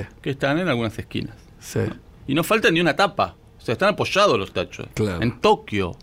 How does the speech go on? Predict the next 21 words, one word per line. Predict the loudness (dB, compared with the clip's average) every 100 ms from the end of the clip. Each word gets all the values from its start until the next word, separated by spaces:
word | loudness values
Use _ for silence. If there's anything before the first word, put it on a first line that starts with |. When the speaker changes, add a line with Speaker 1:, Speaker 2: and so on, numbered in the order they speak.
| -8
Speaker 2:
Claro. | -4 -4 -6 -8
Speaker 1:
Que | -6
son | -2 -2 -2
millones | 0 0 0 0
y |
millones. | 0 0 0
Speaker 2:
Millones. | 2 2 2 -4 -10 -16 -16 -2
Speaker 1:
Y | 2 2 -2 -10 -10 0
a |
uno | 2 4
de | 4
los | 2
organizadores | 2 2 2 2 2 2
del, | 0 -2 -2
del, | 0 0 0 -2
de | 2
la | 2 2
gira | 2 4 2
yo | 2
le | 0
pregunté, | 0 0 0 -2 2 2